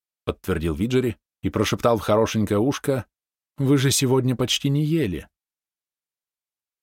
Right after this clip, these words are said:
«Эти поезда постоянно опаздывают», констатировал Фипс, проведя пальцами по краям воротничка. Мистер Денгл, это немаловажное обстоятельство следует учитывать,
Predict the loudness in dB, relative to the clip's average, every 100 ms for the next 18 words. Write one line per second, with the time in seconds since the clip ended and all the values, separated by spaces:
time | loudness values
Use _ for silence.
0 | -2 0 2 4 4 4 2 2 2 2
1 | 4 2 0 0 0 0 -4 -6 -10 -16
2 | _ -6 -4 -2 2 2 4 2 0 -4
3 | -2 2 4 4 2 0 -2 -2 0 0
4 | 0 2 0 0 -4 -4 -10 -10 _ _
5 | _ _ _ _ _ _ _ _ _ _
6 | _ _ _ _ _ _ _ -4 -2 -2
7 | -2 0 0 -2 -8 -12 _ _ -6 0
8 | 2 2 2 4 4 2 2 0 0 0
9 | 0 -2 -2 -2 0 0 0 0 -2 -4
10 | -6 -10 -14